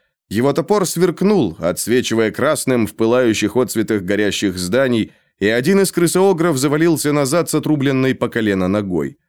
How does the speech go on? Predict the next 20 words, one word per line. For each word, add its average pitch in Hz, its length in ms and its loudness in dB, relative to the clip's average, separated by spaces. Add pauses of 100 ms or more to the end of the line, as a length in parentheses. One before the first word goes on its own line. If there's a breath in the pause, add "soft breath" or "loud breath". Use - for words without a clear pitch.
(260)
Пока 101 260 0
он 95 200 0
падал, 131 420 2
топор 180 380 2
истребителя 165 540 0
ударил 160 400 0
снова 175 480 0 (180 loud breath)
и 127 100 0
отрубил 139 520 2
существу 131 580 0
руку. 107 400 -6 (340)
Схватив 117 460 0
здоровой 101 360 2
лапой 110 340 0
кровоточащую 98 840 0
культю, 107 600 0
существо 160 600 -2
каталось 156 520 -2
по 143 140 -2
земле, 139 520 0